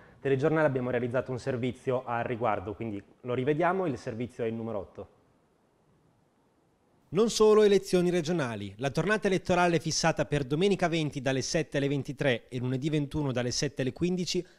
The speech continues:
raccoglie diversi appuntamenti per il nostro territorio, oltre all'elezione del nuovo governatore e al referendum sul taglio del numero dei parlamentari.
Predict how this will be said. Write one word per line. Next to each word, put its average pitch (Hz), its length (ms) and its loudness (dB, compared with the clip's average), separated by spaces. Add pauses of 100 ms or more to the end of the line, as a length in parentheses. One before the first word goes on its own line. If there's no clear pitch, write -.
(120)
raccoglie 196 480 4
diversi 147 380 2
appuntamenti 175 600 0
per 147 160 -2
il 139 120 -2
nostro 170 340 0
territorio, 151 680 0
oltre 202 320 6
all'elezione 170 600 2
del 131 120 -2
nuovo 139 240 2
governatore 147 680 -2
e 135 100 -6
al 127 80 -2
referendum 160 640 0
sul 156 240 -6
taglio 147 260 2
del 156 160 0
numero 131 300 0
dei 139 100 -2
parlamentari. 131 760 -4